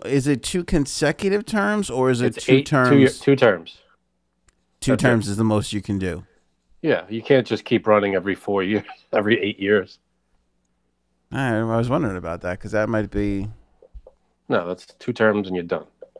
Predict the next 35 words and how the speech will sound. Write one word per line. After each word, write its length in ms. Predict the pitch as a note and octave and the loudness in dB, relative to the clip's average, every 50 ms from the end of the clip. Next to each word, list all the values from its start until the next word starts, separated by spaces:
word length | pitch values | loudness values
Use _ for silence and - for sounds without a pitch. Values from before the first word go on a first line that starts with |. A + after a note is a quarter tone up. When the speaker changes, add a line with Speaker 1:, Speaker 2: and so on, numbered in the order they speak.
| _ _ _ _ _ _ - - - - - | _ _ _ _ _ _ -20 -20 -20 -8 -6
Speaker 1:
I 80 | F3 | -4
wonder 240 | G#3 C4 E4 G4+ G4 | -2 -2 0 0 0
if 120 | E4 G3 | -2 0
that 220 | - G3+ A3+ A3+ F#3+ | -2 -2 -2 0 -2
would 180 | F#3 F3+ F3+ | -4 -4 -6
cause 280 | - F#3+ G3 F3+ F#3 F3 | -6 -4 -2 -2 -2 -2
some 220 | - G3+ F3 E3+ | -2 -4 -4 -4
people 320 | E3 F#3 F#3 E3+ - F#3 E3+ | -2 -6 -6 -6 -4 -6 -8
to 120 | - F#3 D#3 | -8 -8 -6
be 120 | E3 E3 | -4 -2
like, 200 | E3 E3 E3 - | -2 -2 -2 -2
"Ah, 220 | - - D#3+ C#3+ C#3 | -2 -2 0 0 0
I 80 | C3+ | -2
can't 260 | C3 - - D#3+ C3 A2 | -4 -4 -4 -4 -2 0
vote 160 | A2+ A#2 A2 | 0 -2 -2
for 100 | B2 F#2+ | -2 -4
this 140 | F#2+ F#2 - | -6 -4 -4
guy. 180 | - E2+ G2+ | -4 -2 -2
He 100 | A2+ A2 | 0 0
might 180 | A#2 A2+ A2+ G#2 | 0 0 0 0
not 120 | A2 A2 | 0 -2
make 200 | A#2 A2+ A2 G#2 | 0 -2 -2 -4
it 100 | A#2 - | -6 -6
the 100 | - G#2+ A#2 | -4 -2 -2
whole 320 | B2 A#2 A#2 A2+ A2 G#2+ - - - | 0 0 0 0 -2 -4 -8 -10 -6
eight 180 | G#2+ A2+ F#2+ | -4 -4 -4
years." 440 | D2+ A2+ C3 C3+ A2 F2+ G2+ - - | -2 -4 -4 -4 -4 -4 -6 -8 -8
But 180 | - C3 B2+ - | -8 -6 -6 -2
probably 260 | D3 A#2+ F#2+ E2+ E2 | -2 -4 -4 -4 -8
not. 260 | E2 D#2+ E2 E2 - _ _ _ _ _ _ _ _ _ - - - _ _ _ _ _ - | -8 -8 -10 -10 -14 _ _ _ _ _ _ _ _ _ -20 -20 -20 _ _ _ _ _ -8
Speaker 2:
What 80 | A#2 B2 | -4 0
do 20 | |
you 40 | C#3 | 2
mean 120 | C#3 B2+ G#2 F#2+ | 2 2 0 -2
eight, 160 | F#2+ - | -10 -18